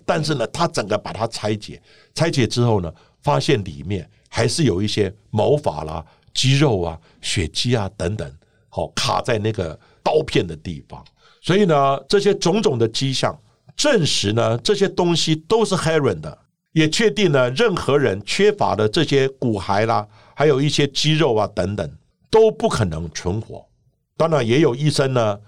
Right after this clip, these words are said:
出庭作证，说有一个骨头呢比较特别，在这个面额呢，就是面颊骨，他说一般手术呢，这个骨头是不会动到的，一动到以后呢，人可能就没有办法存活了。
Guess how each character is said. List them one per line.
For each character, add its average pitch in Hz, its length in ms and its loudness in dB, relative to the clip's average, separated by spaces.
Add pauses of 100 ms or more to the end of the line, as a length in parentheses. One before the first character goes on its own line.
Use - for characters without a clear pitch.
(200)
出 147 160 2
庭 95 220 -4
作 - 260 -4
证， - 140 -12 (180)
说 196 240 2
有 139 120 4
一 160 60 0
个 156 120 0
骨 110 280 -4
头 90 240 -2
呢 98 200 -2
比 - 140 -6
较 151 140 0
特 - 280 -2
别， 76 300 -12
在 131 220 -2 (560)
这 185 100 0
个 165 160 4
面 190 380 2
额 104 260 0
呢， 110 200 2
就 185 120 0
是 175 120 2
面 190 280 2
颊 131 200 0
骨， 208 180 -8
他 175 160 0
说 208 160 2
一 220 80 0
般 208 280 -2
手 95 300 -2
术 131 340 0
呢， 98 220 0 (300)
这 254 100 -2
个 208 120 0
骨 104 240 -2
头 104 140 0
是 107 140 -4
不 139 160 -6
会 147 140 4
动 131 380 -2
到 110 260 0
的， - 240 -20
一 190 80 0
动 180 300 0
到 151 180 2
以 101 80 -4
后 123 140 2
呢， 101 200 -2
人 135 320 0
可 101 200 -4
能 85 200 -6 (380)
就 139 140 4
没 104 140 0
有 123 100 2
办 107 260 -2
法 76 180 -12
存 82 300 -10
活 - 240 -18
了。 - 80 -20